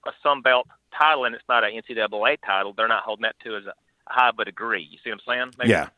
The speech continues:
Speaker 1: I,
Speaker 2: But,
Speaker 1: I'm,
Speaker 2: but
Speaker 1: I'm
Speaker 2: you
Speaker 1: kinda
Speaker 2: know,
Speaker 1: like y'all. I wanna know
Speaker 2: i-,
Speaker 1: why.
Speaker 2: if, if you're, if you're in a conference, all you, the best you can do is win your conference, right? I mean, is that
Speaker 1: Right.
Speaker 2: not the goal?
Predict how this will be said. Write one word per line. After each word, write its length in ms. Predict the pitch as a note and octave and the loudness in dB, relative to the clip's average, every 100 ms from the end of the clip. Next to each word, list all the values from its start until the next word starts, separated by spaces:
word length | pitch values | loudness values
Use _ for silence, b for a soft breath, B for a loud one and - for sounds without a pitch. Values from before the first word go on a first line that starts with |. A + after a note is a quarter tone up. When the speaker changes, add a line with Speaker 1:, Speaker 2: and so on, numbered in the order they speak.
| _ A#2+ | _ -2
Speaker 1:
I, 140 | G#2 | 6
Speaker 2:
But, 220 | D3+ F#3+ B2+ | 10 10 10
Speaker 1:
I'm, 60 | |
Speaker 2:
but 100 | F3 | 8
Speaker 1:
I'm 40 | - | 8
Speaker 2:
you 80 | D4 | 10
Speaker 1:
kinda 60 | |
Speaker 2:
know, 120 | G3+ F#3+ | 12 12
Speaker 1:
like 80 | - | 8
y'all. 200 | A#2+ B2 | 2 2
I 20 | |
wanna 140 | C3 | 0
know 60 | A#2 | 4
Speaker 2:
i-, 120 | C#3 | 6
Speaker 1:
why. 140 | C#3 | 8
Speaker 2:
if, 160 | C#3 - | 8 6
if 220 | B2+ A#2+ | 4 6
you're, 300 | A#2+ F3 G3+ | 8 8 8
if 160 | A#2+ G2 | 4 6
you're 180 | C#3+ A3 | 8 10
in 60 | |
a 80 | G#3 | 8
conference, 800 | - F3 G#3 A#2+ G#2+ A2+ - - _ _ - | 10 10 10 6 2 0 -8 -12 _ _ 10
all 180 | C#3+ A3 | 12 12
you, 160 | A3 | 8
the 140 | C3 A#2 | 6 8
best 320 | D#3 A#3 - | 10 10 8
you 100 | A#3 | 8
can 160 | E3+ | 10
do 160 | D#3+ G3 | 12 12
is 140 | C3+ | 12
win 140 | C3 D#3+ | 8 4
your 120 | B2 | 4
conference, 480 | F3 A3 G#2+ D#2+ - | 6 6 6 0 4
right? 320 | A2 G#3 - _ _ _ _ _ _ - | 6 6 4 _ _ _ _ _ _ 6
I 60 | |
mean, 300 | C#3+ C#3 G2 _ _ _ _ | 8 8 4 _ _ _ _
is 160 | A#2+ B2 | 6 10
that 160 | D#3 | 10
Speaker 1:
Right. 60 | D#3 | 12
Speaker 2:
not 220 | D#3+ F3+ | 10 10
the 60 | E3 | 8
goal? 400 | C#3+ F#3+ A3 | 12 12 10